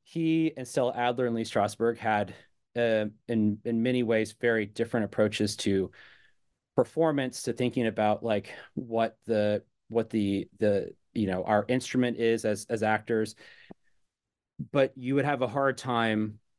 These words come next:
discerning that difference in the kind of, um, uh, uh, popular discursive networks that just kind of, mm,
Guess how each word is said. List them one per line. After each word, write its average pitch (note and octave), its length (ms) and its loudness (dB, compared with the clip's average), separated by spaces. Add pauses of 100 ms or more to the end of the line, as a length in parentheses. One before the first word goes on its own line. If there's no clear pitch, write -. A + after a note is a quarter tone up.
discerning D3 540 0
that A#2+ 220 -6
difference G#2+ 640 0
in A#2 340 2
the G#2 80 2
kind G#2+ 300 -2
of, G#2 320 2
um, G2+ 520 0
uh, F#2 500 0 (140)
uh, E2+ 340 -4 (680)
popular A2+ 400 0
discursive G2 540 0
networks - 640 -2 (480)
that G#2+ 160 0
just G#2 180 -2
kind G2+ 180 0
of, G2 100 0 (380)
mm, D#3+ 260 0